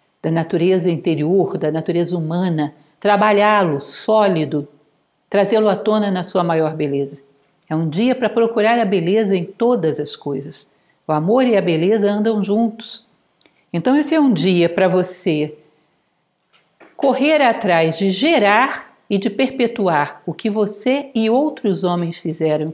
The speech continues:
de belo. Um belo ato de justiça, um belo ato de fraternidade, um belo ato de amor.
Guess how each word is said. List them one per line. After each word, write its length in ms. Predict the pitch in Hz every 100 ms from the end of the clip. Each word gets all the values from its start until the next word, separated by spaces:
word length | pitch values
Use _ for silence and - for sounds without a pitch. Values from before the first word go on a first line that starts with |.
| -
de 140 | 151 165
belo. 380 | 156 151 147 - _ _ _ _
Um 100 | 220
belo 360 | 196 269 269 214
ato 280 | 196 196 185
de 120 | 165
justiça, 680 | 160 147 - - 147 - 147 - _ _ -
um 120 | 214
belo 340 | 240 269 247
ato 300 | 196 180 180
de 100 | 156
fraternidade, 880 | 165 170 156 170 165 156 151 147 - - _ _ _
um 180 | 214 214
belo 440 | 180 233 269 233
ato 360 | 196 190 190 185
de 120 | 180
amor. 440 | 160 156 156 139